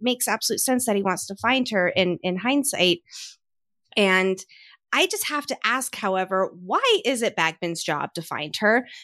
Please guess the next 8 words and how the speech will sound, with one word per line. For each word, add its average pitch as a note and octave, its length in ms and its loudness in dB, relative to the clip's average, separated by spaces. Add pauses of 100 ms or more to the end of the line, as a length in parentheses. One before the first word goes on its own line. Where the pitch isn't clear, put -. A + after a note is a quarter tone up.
(140)
There F4+ 220 4
is B3+ 380 0
a G3 300 4
Department C#4+ 640 -2
of F3+ 140 -2
Magical B3 540 0
Law G3+ 260 2
Enforcement. D3 760 -6